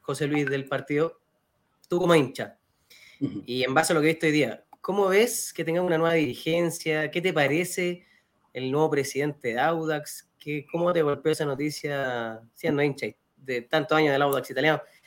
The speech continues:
Speaker 1: Vámonos como a
Speaker 2: Sí,
Speaker 1: esa
Speaker 2: la
Speaker 1: parte.
Speaker 2: verdad.
Speaker 1: ¿Es,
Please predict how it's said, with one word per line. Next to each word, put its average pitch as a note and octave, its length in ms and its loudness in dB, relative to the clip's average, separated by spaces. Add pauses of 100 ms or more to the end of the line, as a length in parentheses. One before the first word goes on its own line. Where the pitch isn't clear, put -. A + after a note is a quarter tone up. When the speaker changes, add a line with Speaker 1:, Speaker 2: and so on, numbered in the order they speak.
(400)
Speaker 1:
Vámonos A3+ 240 4
como G#3 140 4
a G#3+ 40 8
Speaker 2:
Sí, A#3 60 8
Speaker 1:
esa G#3+ 80 8
Speaker 2:
la A3 60 8
Speaker 1:
parte. F3+ 160 12
Speaker 2:
verdad. G3 180 8 (840)
Speaker 1:
¿Es, E3+ 160 -2